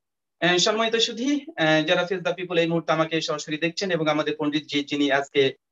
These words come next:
খুব সুন্দরভাবে, চমৎকারভাবে, এ, শ্রীপাদ প্রেমারঞ্জন দাস তিনি আলোচনা করেছেন। এ, এবং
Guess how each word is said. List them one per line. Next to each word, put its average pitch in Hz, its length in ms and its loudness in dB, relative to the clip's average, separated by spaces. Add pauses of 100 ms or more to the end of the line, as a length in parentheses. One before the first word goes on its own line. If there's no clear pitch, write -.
(140)
খুব 180 120 2
সুন্দরভাবে, 190 560 2
চমৎকারভাবে, 170 720 -2 (140)
এ, 160 80 -6
শ্রীপাদ 151 520 0 (240)
প্রেমারঞ্জন 151 640 0
দাস 139 320 0
তিনি 147 160 0
আলোচনা 143 320 -2
করেছেন। 165 400 -2 (440)
এ, 143 440 2
এবং 156 260 -2